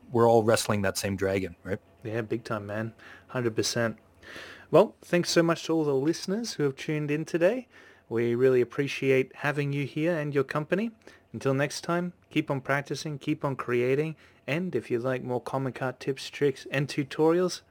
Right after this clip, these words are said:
Speaker 2: be sure to visit w w w dot how to draw comics dot net. We've got a bunch,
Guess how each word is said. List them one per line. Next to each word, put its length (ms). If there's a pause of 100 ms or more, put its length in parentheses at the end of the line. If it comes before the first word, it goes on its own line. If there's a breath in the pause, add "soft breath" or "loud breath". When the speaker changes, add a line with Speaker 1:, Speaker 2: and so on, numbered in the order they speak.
Speaker 2:
be 100
sure 180
to 60
visit 420 (160)
w 280
w 300
w 0
dot 260 (360 soft breath)
how 120
to 100
draw 220
comics 480
dot 220
net. 320 (300 soft breath)
We've 80
got 100
a 40
bunch, 360